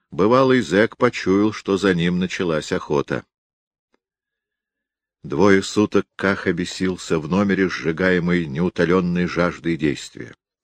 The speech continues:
Дошел до того, что оскоромился, заказал в номер водку и девку,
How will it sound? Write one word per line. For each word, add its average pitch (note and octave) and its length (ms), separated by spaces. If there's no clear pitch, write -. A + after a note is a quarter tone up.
Дошел F#2 420
до F2+ 140
того, F#2+ 300
что F#2 260
оскоромился, G2+ 1000
заказал F2 600
в D#2+ 80
номер F#2 320
водку F2 480
и E2+ 100
девку, A2 540